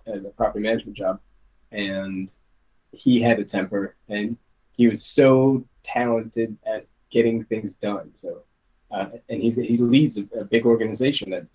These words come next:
uh, he's gonna be super rich, but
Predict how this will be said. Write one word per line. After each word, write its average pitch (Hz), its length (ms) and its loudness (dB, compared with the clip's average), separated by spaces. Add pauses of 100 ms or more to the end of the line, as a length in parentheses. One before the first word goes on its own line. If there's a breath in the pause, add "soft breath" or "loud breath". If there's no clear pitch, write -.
uh, 104 60 -20 (280)
he's 123 440 -8
gonna 113 180 0
be 120 220 0 (120)
super 117 540 0 (320)
rich, 151 440 2
but - 280 2